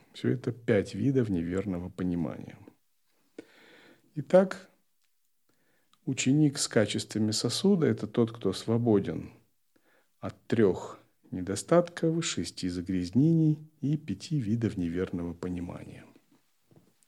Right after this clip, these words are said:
И когда такой ученик следует саньяса-дхарме, он считается, находится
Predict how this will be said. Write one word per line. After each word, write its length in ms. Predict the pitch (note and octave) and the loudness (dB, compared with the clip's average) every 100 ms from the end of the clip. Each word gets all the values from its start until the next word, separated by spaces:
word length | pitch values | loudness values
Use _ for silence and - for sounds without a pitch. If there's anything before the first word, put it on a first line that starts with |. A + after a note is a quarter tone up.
| _ _ _ _ _ _ - - - - - _ _ _ - | _ _ _ _ _ _ -20 -20 -20 -20 -20 _ _ _ -8
И 240 | G2 F2+ | -6 -6
когда 400 | - G2 A2 G#2 | -6 -6 -2 -4
такой 320 | G2+ - G2+ | -4 -6 -6
ученик 400 | F#2 - G#2 G2 | -6 -4 -4 -2
следует 560 | - - G#2+ E2 E2 - | -4 -2 -2 -2 -8 -8
саньяса-дхарме, 1080 | - G#2+ G#2+ - - A#2 - F#3 G3 E3 D3 | -8 -6 -8 -8 -10 -10 0 0 2 0 -2
он 180 | - C#3 | -2 -2
считается, 880 | D3+ - A2 A#2+ C3 B2 - A2 G2 - - _ - | -2 -6 -4 0 0 0 -2 -4 -4 -10 -20 _ -12
находится 720 | F#2 - C3 A2+ A2 - | -12 -2 0 0 -2 -4